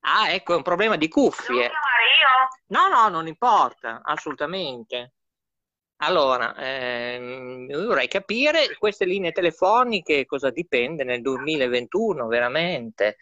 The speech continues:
Speaker 1: Agri Sapori, io questa sera avevo voglia di farmi un bel risotto. Io ho sentito già il parere, già della Rete Liguria. Vediamo un po'.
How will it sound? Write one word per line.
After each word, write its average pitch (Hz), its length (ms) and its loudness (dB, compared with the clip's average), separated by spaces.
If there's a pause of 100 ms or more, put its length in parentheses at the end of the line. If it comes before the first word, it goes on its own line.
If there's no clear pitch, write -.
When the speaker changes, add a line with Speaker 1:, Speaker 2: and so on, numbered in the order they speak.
(600)
Speaker 1:
Agri 220 400 0
Sapori, 151 960 2 (680)
io 262 180 -2
questa 196 280 2
sera 135 600 2
avevo 175 420 -6
voglia 165 320 4
di 214 140 -6
farmi 170 760 -2 (100)
un 170 380 -2
bel 131 580 -8
risotto. 127 880 0
Io 190 140 2
ho - 20 2
sentito 180 400 -8
già 170 160 -4
il 151 120 -6
parere, 127 720 0 (460)
già 190 320 -2 (160)
della 143 240 2
Rete 170 260 -2
Liguria. 120 840 -2 (320)
Vediamo 180 360 -4
un 165 120 -6
po'. 190 320 2